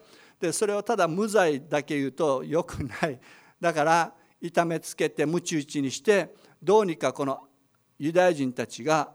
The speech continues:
憐れみを示してくれるかもしれない。そのような期待が彼におそらくあったと思うんですね。で、当時、え、鞭打ちには二つの種類がありました。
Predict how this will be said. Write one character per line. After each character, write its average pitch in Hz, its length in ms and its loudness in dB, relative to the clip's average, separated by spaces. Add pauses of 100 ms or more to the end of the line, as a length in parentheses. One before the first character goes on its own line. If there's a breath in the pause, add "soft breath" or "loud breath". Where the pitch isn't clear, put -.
憐 170 320 2
れ 208 140 0
み 202 140 -2
を 190 280 -2 (240 soft breath)
示 226 460 -2
し - 80 -4
て 143 160 0
く - 140 -8
れ 151 120 0
る 143 100 -4
か - 180 -6
も 165 160 -2
し - 200 -4
れ 127 100 -4
な 110 140 -4
い。 107 40 -10
そ - 160 -6
の 254 100 -4
よ 285 80 -2
う 285 40 -2
な 160 120 0
期 - 180 -16
待 123 220 -2
が 120 140 -6
彼 123 240 -6
に 98 80 -10
お 95 100 -8
そ 208 160 -6
ら 160 100 -2
く 120 100 -8
あ 110 40 -4
っ - 100 -12
た 92 120 -12
と - 120 -20
思 92 160 -20
う - 40 -20
ん - 40 -20
で 107 80 -20
す - 100 -20
ね。 226 220 -8 (720 soft breath)
で、 214 100 4
当 302 200 0
時、 185 400 -2
え、 120 140 -8
鞭 180 400 -4
打 202 80 -6
ち 214 160 -8
に 220 80 -2
は 135 100 0
二 - 260 -2
つ 294 140 -10
の 214 100 0
種 156 200 -6
類 127 160 -8
が 117 100 -10
あ 104 40 -14
り 110 100 -18
ま 85 120 -20
し - 80 -20
た。 - 140 -20